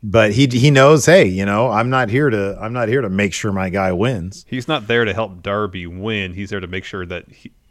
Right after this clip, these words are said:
Speaker 2: other people don't cause him to lose.
Speaker 1: Mm-hmm. Exactly. Yeah.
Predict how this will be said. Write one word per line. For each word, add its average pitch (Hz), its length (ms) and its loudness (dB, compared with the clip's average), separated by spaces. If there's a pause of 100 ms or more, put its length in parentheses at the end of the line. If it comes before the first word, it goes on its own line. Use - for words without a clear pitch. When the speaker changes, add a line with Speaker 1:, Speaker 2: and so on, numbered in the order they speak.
Speaker 2:
other 98 200 -6
people 92 220 -12
don't 90 280 -10
cause 95 260 -10
him 90 160 -12
to 90 100 -14
lose. 82 400 -14 (320)
Speaker 1:
Mm-hmm. 147 480 -6
Exactly. 131 560 -2
Yeah. 92 160 -4